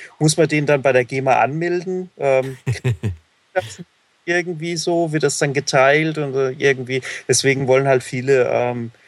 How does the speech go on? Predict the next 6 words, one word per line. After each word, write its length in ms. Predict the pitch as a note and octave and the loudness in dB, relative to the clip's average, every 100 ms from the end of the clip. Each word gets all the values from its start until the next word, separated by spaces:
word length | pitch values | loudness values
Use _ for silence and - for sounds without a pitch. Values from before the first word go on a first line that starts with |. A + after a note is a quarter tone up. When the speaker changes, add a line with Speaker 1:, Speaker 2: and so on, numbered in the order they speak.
| - _ | -20 _
Speaker 1:
sowas, 520 | - A#2+ A#2 A#2 - | -10 -4 -2 -2 -2
äh, 640 | - A2+ A2+ A2 - - - | -4 -2 0 0 0 -2 2
alles 760 | A#2+ B2 A#2 - - - - - - | 2 2 0 -2 -2 -2 -4 -8 -6
unter 260 | C#3 B2 G2 | -2 2 4
ei-, 220 | A#2+ B2+ | 4 2
also 340 | B2 A2+ A2+ | -2 -4 -6